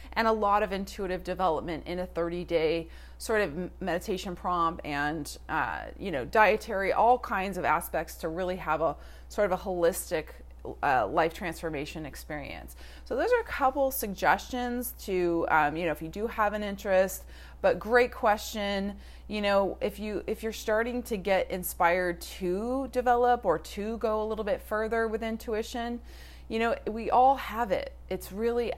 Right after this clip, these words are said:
it's really there. Everyone has the capacity to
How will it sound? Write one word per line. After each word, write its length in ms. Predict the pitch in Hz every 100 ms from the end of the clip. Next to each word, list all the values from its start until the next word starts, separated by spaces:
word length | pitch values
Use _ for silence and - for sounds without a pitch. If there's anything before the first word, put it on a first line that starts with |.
| -
it's 220 | - 202 185
really 400 | 202 247 247 214
there. 500 | 202 196 202 196 -
Everyone 520 | 214 233 226 220 202
has 400 | - 175 185 185
the 100 | 170
capacity 640 | 202 - 175 196 180 175
to 520 | 175 - 202 202 202